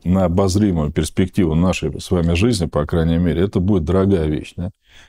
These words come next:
Преодоление земной силы тяжести, доставка груза на орбиту.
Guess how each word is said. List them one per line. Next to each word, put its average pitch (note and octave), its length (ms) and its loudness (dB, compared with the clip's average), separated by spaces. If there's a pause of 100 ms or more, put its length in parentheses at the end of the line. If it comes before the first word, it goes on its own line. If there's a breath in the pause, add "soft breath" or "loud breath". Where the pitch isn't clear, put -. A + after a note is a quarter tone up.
(100)
Преодоление F2+ 640 2
земной F#2+ 320 0
силы F2+ 320 0
тяжести, G#2+ 460 0
доставка E2+ 500 -2
груза F2 340 0
на F2 140 0
орбиту. F#2+ 440 -2